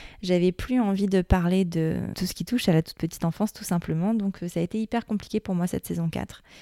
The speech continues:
Pour ça, donc, il y a eu des gros passages à vide. Euh, je sais pas si vous avez remarqué ou si vous vous souvenez, mais, euh, entre février et mars, j'ai rien publié.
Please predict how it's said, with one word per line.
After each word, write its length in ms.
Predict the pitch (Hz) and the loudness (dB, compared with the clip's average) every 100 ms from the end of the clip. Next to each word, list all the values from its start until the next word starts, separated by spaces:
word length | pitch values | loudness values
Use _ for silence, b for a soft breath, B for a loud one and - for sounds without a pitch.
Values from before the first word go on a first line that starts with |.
| B B B | B B B
Pour 200 | - 226 | -6 -4
ça, 240 | - 175 196 _ _ - _ _ _ - - | 0 -2 -2 _ _ -20 _ _ _ -4 0
donc, 220 | 196 196 | 2 6
il 60 | |
y 40 | 208 | 6
a 20 | |
eu 40 | |
des 120 | 226 190 | 8 6
gros 200 | 185 285 | 6 6
passages 360 | - - 226 | 6 6 4
à 100 | 208 | 4
vide. 360 | 180 220 262 - | 4 2 2 0
Euh, 340 | - 190 180 175 | 2 4 4 4
je 40 | |
sais 100 | 185 | 2
pas 140 | 196 202 | 0 -2
si 160 | - | 0
vous 60 | 180 | 2
avez 180 | 160 165 | 2 0
remarqué 380 | 160 165 - | -2 -4 -2
ou 20 | 220 | -4
si 200 | - 175 | -4 -6
vous 80 | |
vous 120 | 170 175 | -4 -6
souvenez, 380 | - 185 196 | -4 -2 0
mais, 300 | 233 185 160 | 2 0 2
euh, 200 | 160 156 170 B B B B | 2 0 -2 B B B B
entre 340 | - 185 - 180 | 2 2 2 0
février 560 | - 180 175 175 185 | 4 4 4 6 6
et 40 | 175 | 6
mars, 360 | 180 185 - 180 | 4 2 0 0
j'ai 160 | 170 | 2
rien 280 | 160 160 165 | 0 0 -2
publié. 580 | - 165 160 160 185 | -4 -6 -6 -2 -2